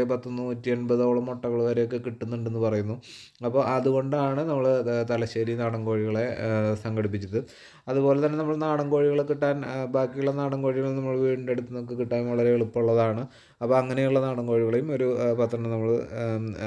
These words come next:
അറേഞ്ച് ചെയ്തിട്ടുണ്ടായിരുന്നു. അപ്പോൾ അങ്ങനെയാണ്, ആ, ഈ കോഴിക്കുട്ടികളെയൊക്കെ നമ്മൾ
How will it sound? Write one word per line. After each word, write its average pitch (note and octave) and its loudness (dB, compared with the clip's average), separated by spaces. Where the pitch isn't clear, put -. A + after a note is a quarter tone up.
അറേഞ്ച് A2 0
ചെയ്തിട്ടുണ്ടായിരുന്നു. G2+ 0
അപ്പോൾ A2+ 0
അങ്ങനെയാണ്, A#2+ 0
ആ, A#2 -4
ഈ A#2 2
കോഴിക്കുട്ടികളെയൊക്കെ A#2 2
നമ്മൾ A2+ -2